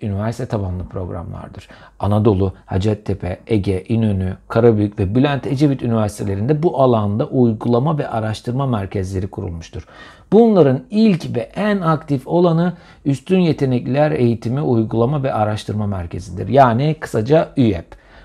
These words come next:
Bu merkez iki bin yedi yılında Anadolu Üniversitesi bünyesinde bir birim olarak hizmete başlamış, iki bin on dört yılında merkez halini almıştır. üyep'te bireysel tanılama, aile danışmanlığı, öğrenci danışmanlığı gibi hizmetler olmakla birlikte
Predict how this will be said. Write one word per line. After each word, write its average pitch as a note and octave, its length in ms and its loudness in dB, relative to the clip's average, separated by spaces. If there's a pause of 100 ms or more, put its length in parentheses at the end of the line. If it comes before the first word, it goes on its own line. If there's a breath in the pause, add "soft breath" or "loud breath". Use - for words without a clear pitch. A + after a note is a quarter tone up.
(100)
Bu A3 120 4
merkez A#2+ 500 2
iki C#3+ 200 -4
bin C#3+ 80 4
yedi C#3 280 2
yılında A#2 520 2
Anadolu C3 440 2
Üniversitesi G#2 520 -6
bünyesinde G2+ 500 -4
bir A#2+ 260 -4
birim D#3+ 260 4
olarak D#3 320 0
hizmete D#3+ 400 -2
başlamış, E3 520 -2 (320 loud breath)
iki G#2 160 -6
bin G2+ 60 -4
on C#3 200 2
dört A2+ 180 0
yılında A#2 380 2
merkez B2 380 2
halini F2 300 -2
almıştır. D#2+ 440 -12 (420 loud breath)
üyep'te C3 540 4
bireysel C3+ 460 4
tanılama, G#2 600 -2
aile A2+ 360 2
danışmanlığı, G2+ 720 -2
öğrenci A2 520 0
danışmanlığı G2+ 580 0
gibi F#2+ 200 -4
hizmetler G#2+ 480 -4
olmakla C#3+ 520 0
birlikte F3+ 540 4